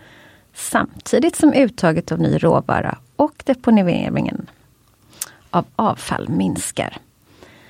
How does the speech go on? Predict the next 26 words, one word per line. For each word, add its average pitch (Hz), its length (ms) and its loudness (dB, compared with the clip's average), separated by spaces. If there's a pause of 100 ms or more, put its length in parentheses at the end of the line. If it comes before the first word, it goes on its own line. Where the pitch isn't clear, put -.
(540)
Det - 180 -14
övergripande 254 760 4
målet 233 460 4
är - 460 -4
att - 240 -6
bidra - 340 0
till - 180 -8
att 165 140 -2
nå 160 180 2
miljö- 160 380 2
och 147 80 -6
klimatmålen, 208 1000 4 (380)
liksom 247 500 2
flera 277 720 4
av 202 180 -2
de 202 160 2
globala 170 500 2
håll-, 180 240 2
hållbarhetsmålen 165 840 -2
inom 175 300 2
Agenda 120 380 -2
tjugotrettio. - 920 -4 (1080)
Regeringens 254 760 4
vision 240 680 2
i 160 160 -4
strategin - 720 -6